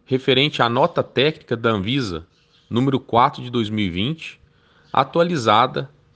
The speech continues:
dia vinte e um de março de dois mil e vinte, com orientações para serviços de saúde. O título da nota é Medidas de Prevenção e Controle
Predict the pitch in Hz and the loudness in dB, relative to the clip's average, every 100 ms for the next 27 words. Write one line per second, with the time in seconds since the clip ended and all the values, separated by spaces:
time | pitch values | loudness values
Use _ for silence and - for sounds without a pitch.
0 | _ 92 120 113 120 185 - 156 147 117 | _ -2 2 2 0 -4 -2 -2 -2 0
1 | 98 113 139 131 127 120 127 135 95 87 | 2 2 2 -4 -4 -2 -2 -2 -2 -6
2 | - - - _ _ _ _ _ - 147 | -8 -16 -20 _ _ _ _ _ 0 2
3 | 170 175 175 165 131 - 127 151 160 - | 4 2 0 -2 -2 -4 -2 -2 -6 -10
4 | - _ _ _ 135 147 143 151 117 139 | -14 _ _ _ 0 0 0 0 0 -2
5 | - 139 135 - 123 90 80 - - _ | -4 -6 -4 0 0 0 -4 -10 -20 _
6 | _ _ _ _ _ _ _ _ - - | _ _ _ _ _ _ _ _ -4 -2
7 | - 185 196 175 147 120 127 160 135 98 | 0 -2 0 2 2 4 2 2 2 2
8 | 80 - _ _ _ _ _ _ _ _ | 0 -6 _ _ _ _ _ _ _ _
9 | _ 113 139 117 156 196 202 180 175 175 | _ 0 0 0 -4 -2 -2 -2 -2 0
10 | 160 135 - 156 180 - 120 98 104 131 | 0 -2 -2 -2 -4 -2 -2 -2 0 0
11 | 156 160 | -2 -8